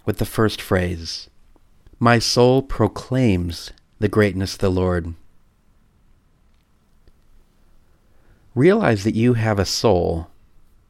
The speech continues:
We have this deepest,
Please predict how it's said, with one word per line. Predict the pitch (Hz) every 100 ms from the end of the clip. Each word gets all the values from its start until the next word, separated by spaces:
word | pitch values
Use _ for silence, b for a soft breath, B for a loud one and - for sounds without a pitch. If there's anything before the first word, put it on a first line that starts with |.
| _ _ _ _ _ _ _ _ _ _ _ _ _ _ _ _ -
We | 117
have | 113 131 127
this | 120 104 - - _ _ _ _ _ _ _ _ _ _ _ _ _ _ _ _ _ - 98
deepest, | - 127 139 135 139 - -